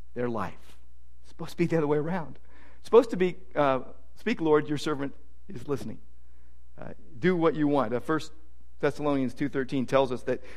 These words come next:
that God's word does its work in those who believe. And, and God, Jesus, so here's the thing. Um, "Come to me, and I will give you rest. Take my yoke and learn of me,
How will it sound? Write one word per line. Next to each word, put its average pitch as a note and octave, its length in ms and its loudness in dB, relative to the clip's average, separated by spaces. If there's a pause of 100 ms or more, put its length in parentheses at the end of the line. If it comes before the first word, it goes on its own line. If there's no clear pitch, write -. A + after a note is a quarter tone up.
(120)
that C3+ 80 0
God's C#3 340 10
word C#3 220 2
does C#3 240 8
its C3 160 -2
work C3 240 0
in B2 80 2
those A#2+ 220 0
who A#2+ 80 -4
believe. A#2+ 600 0 (400)
And, A#2+ 260 6
and B2 220 4
God, D#3 260 10 (380)
Jesus, C#4+ 520 8 (300)
so G#3 120 8
here's C4+ 180 8
the C4 100 4
thing. E3 240 8 (240)
Um, F3+ 240 8 (240)
"Come D#4 260 12
to E4 80 8
me, G#3+ 380 8 (1300)
and F#3 100 10
I C4+ 100 12
will D4 80 10
give C#4 160 10
you C4+ 120 10
rest. G#3+ 360 12 (360)
Take D#4 300 12
my C#4+ 140 12
yoke A#3+ 420 12
and G#3 180 6
learn C#4 240 12
of A#3+ 140 6
me, G#3 480 6